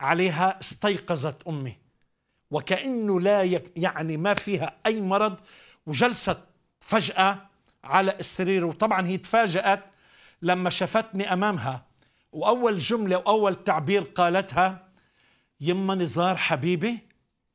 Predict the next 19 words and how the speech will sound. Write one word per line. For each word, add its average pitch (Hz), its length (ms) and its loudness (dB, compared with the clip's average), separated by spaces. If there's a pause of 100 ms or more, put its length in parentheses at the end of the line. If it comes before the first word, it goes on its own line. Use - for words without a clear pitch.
(300)
أنت 170 200 -4
أكلت؟" 190 680 -2 (840)
تخيل 208 460 2
الأم 170 440 -2 (260)
يعني 151 760 -2
ميتة 220 580 -2 (340)
وقامت، 202 800 0 (380)
وأول 214 720 0
جملة 151 560 -2 (180)
لما 156 340 0
قامت 214 680 -2 (680)
على 170 240 2
قلبها 180 580 0
إذا 175 280 0
ابنها 175 380 -2
أكل 196 420 -2 (160)
أو 190 420 0 (100)
لم 160 260 -2
يأكل. 135 360 -8